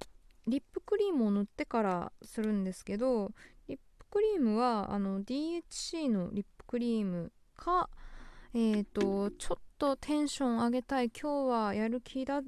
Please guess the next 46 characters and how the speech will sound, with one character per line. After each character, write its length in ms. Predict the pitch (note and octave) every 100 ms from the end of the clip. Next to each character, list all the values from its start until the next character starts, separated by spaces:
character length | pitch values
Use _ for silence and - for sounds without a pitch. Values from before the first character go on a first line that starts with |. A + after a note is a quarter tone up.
| -
す 220 | - - A#3
ぜ 180 | G#3+ D4+
っ 40 |
て 220 | - -
い 40 | C#4
う 40 |
時 280 | C#4 C#4+ C#4+
は、 280 | D#4 F4+ - - - - - -
え 200 | A3 G3+
っ 20 | G3+
と 160 | -
ね、 440 | G#3 G3+ F#3+ F3+ F#3+ - -
こ 160 | - G#3
れ 80 | G3+
を 60 |
ち 80 | G3+
ょ 20 |
っ 20 | -
と 60 |
待 80 | F#3
っ 100 | -
て、 360 | - F#3 C4 E4+
あ 120 | - G3
の、 140 | G3
シ 140 | G3
ャ 40 | F4
ネ 140 | E4
ル 120 | C4+ G#3+
の、 240 | F3+ G3+ -
シ 160 | -
ャ 20 | E4
ネ 140 | D4
ル 100 | A3+
の 140 | G3
や 140 | F#3+ F#3+
つ、 260 | - F3+ - - - -
も 180 | C4+ A#3+
ら 120 | C#4
い 60 | D4+
物 240 | D#4 D#4
な 120 | D4+
ん 40 | D4+
で 80 | G3+
す 80 |
け 120 | - F#3+
ど、 320 | F#3+ F3